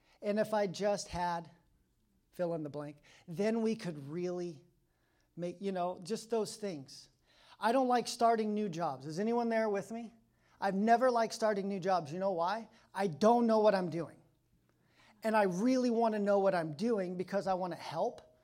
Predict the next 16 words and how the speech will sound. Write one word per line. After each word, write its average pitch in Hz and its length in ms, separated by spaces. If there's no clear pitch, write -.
I 180 60
want 208 200
to, 190 120
I 185 60
want 190 180
to 151 60
pull 233 400
my 214 180
own 208 260
weight. 196 380
I 185 80
want 196 220
to 185 40
be 196 200
a 180 60
leader. 220 720